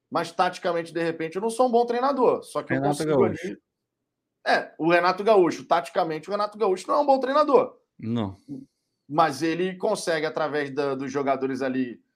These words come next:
Speaker 1: talento individual dos times que ele trabalha, o resultado vai aparecendo. Mas é um treinador que, taticamente, você fala, "Nossa, o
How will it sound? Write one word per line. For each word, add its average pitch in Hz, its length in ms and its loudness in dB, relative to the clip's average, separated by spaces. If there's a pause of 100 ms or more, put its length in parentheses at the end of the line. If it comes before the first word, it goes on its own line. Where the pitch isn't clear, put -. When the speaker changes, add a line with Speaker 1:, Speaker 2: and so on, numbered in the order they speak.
(180)
Speaker 1:
talento 139 480 2
individual 131 400 -2
dos 131 180 -8
times 131 180 -4
que - 80 -10
ele 123 100 -6
trabalha, 131 680 0 (180)
o 214 120 -4
resultado 170 460 -2
vai 185 120 2
aparecendo. 196 720 -4 (440)
Mas 147 280 2
é 190 60 4
um 185 80 2
treinador 175 400 0
que, - 100 -16
taticamente, 156 560 -2
você 147 240 -4
fala, 151 280 4
"Nossa, 113 580 -4
o 98 40 -20